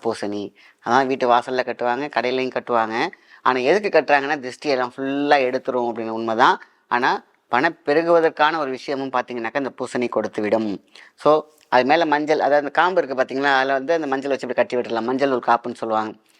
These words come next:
நீங்க அப்படியே வச்சாலே போதும். அதை குத்தி வச்சா பாத்தீங்கன்னா, சீக்கிரமாக இந்த வந்து பூசணிக்காய் வந்து கெட்டு போகும்.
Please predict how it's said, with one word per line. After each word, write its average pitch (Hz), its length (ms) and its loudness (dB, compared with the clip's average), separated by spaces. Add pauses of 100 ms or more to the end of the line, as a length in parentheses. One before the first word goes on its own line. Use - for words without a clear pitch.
(160)
நீங்க 127 160 6
அப்படியே 143 160 4
வச்சாலே 147 360 2
போதும். 131 280 -4
அதை 131 280 0
குத்தி 175 300 0
வச்சா 160 240 4
பாத்தீங்கன்னா, 147 220 -2
சீக்கிரமாக 147 520 0
இந்த 139 140 -2
வந்து 131 320 0
பூசணிக்காய் 143 460 -4
வந்து 131 580 2
கெட்டு 135 240 -2
போகும். 127 380 -2